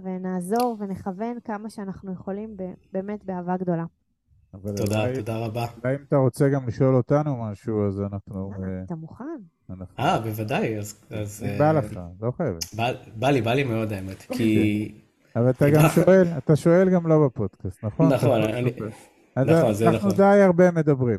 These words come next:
Speaker 2: נכון?
Speaker 3: הקבוצה שלנו פעילה, זה נכון.
Speaker 2: כן, אוקיי.
Speaker 1: מצוין.
Speaker 3: <laughs> היא אף פעם לא יורדת נמוך מדי ברשימות של הוואטסאפ.
Speaker 1: נכון, אנחנו עונים מהר, אבל?
Speaker 3: וואו, אה, אפשר לחשוב שאתם בוטים, אבל התשובות שלכם כל כך אישיות, שזה, שזה מראה שלא.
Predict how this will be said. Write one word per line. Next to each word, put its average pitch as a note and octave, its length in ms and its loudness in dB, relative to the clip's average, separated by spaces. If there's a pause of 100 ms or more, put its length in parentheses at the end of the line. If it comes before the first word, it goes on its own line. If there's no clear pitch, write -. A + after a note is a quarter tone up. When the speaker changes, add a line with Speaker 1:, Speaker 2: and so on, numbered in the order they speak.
Speaker 2:
נכון? C#3 380 -6
Speaker 3:
הקבוצה C#3 380 0
שלנו D#3 400 4
פעילה, G#2 340 2
זה A2+ 140 -4
נכון. A2+ 280 -4
Speaker 2:
כן, F#2+ 240 -14
אוקיי. E3+ 380 -8
Speaker 1:
מצוין. D3 500 -2
Speaker 3:
<laughs> - 180 -10
היא C3+ 100 2
אף B2 100 -4
פעם D#3 200 6
לא D3 60 4
יורדת C3 340 4
נמוך B2+ 240 0
מדי B2 260 2
ברשימות A#2 460 0
של G#2+ 140 -2
הוואטסאפ. G#2 380 -4 (580)
Speaker 1:
נכון, F#3 320 -12
אנחנו G3 340 -8
עונים F3+ 240 -10
מהר, E3 180 -12
אבל? A3 300 -12 (380)
Speaker 3:
וואו, A2 340 0 (100)
אה, G#2 380 -2
אפשר C#3+ 220 0
לחשוב E3 260 2
שאתם D#3+ 280 0
בוטים, D#3 360 0
אבל G2+ 200 -2
התשובות A#2 300 -2
שלכם D3+ 200 -4
כל A#2 160 -2
כך C#3 180 0
אישיות, D#3 480 0
שזה, G2+ 460 -4
שזה G#2+ 460 -4
מראה A2 200 0
שלא. B2+ 260 -2